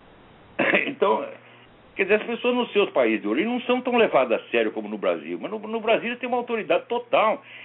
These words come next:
E se você contesta, né? Nossa, as pessoas ficam tão escandalizadas. Por exemplo, e se você contestar algo da ciência, ou da história da ciência? Uma vez eu escrevi uma coisa óbvia, que é a seguinte, a história de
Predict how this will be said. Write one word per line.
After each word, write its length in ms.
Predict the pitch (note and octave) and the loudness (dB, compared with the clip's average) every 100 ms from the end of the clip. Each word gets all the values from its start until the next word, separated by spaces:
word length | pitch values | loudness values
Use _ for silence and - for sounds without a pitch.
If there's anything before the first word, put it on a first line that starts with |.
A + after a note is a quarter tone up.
| - | -16
E 80 | - | -12
se 120 | A2 A3+ | -10 -4
você 400 | G#3+ - E3 - - - - _ - | -2 2 0 -2 -14 -20 -20 _ -2
contesta, 800 | D#3+ G#2+ - C#3 A#3 - - - - - - _ _ _ _ | -2 0 2 4 4 0 -4 -4 -6 -20 -20 _ _ _ _
né? 220 | - C3 - _ - - - _ | -4 -4 -4 _ -16 -16 -20 _
Nossa, 420 | C3+ B2+ D#3+ F#3+ D3 | -6 0 2 2 -2
as 60 | |
pessoas 200 | A#2+ C3 D3 | -4 -6 -6
ficam 180 | C#3+ B2 | -8 -4
tão 160 | - F#3 | 0 0
escandalizadas. 880 | G3 - A#2 A2+ F2 C#2 E2+ A2 - | 0 0 2 0 0 -2 0 0 2
Por 140 | G#3+ | 2
exemplo, 200 | F3+ C#3+ | 2 -2
e 40 | |
se 100 | - | -2
você 240 | C4+ B3+ A#3 | -2 0 0
contestar 500 | G#3 G3+ C3+ - A#2+ | 0 2 0 2 4
algo 320 | A#2 A#2 G#2 | 4 4 2
da 180 | F#2+ F2+ - | 0 -2 -4
ciência, 260 | F#2 E2+ - | -10 -10 -8
ou 60 | F2 | -6
da 100 | F2+ | -6
história 280 | - F#2 | -4 -4
da 100 | E2 C#2+ | -4 -8
ciência? 260 | - - | -12 -14
Uma 140 | - G3 | 0 2
vez 160 | G3+ | 2
eu 40 | G3 | 0
escrevi 200 | F#3 A#2+ | 0 2
uma 160 | A#2+ | 2
coisa 220 | - F#2 D#2+ | 0 2 4
óbvia, 280 | B2+ B2 | 4 2
que 80 | D#2 | -2
é 40 | F#2 | -6
a 40 | |
seguinte, 240 | G#2 F#2+ | -6 -6
a 40 | F2+ | -6
história 320 | F2 B2 B2 | 0 2 2
de 140 | F2+ | 0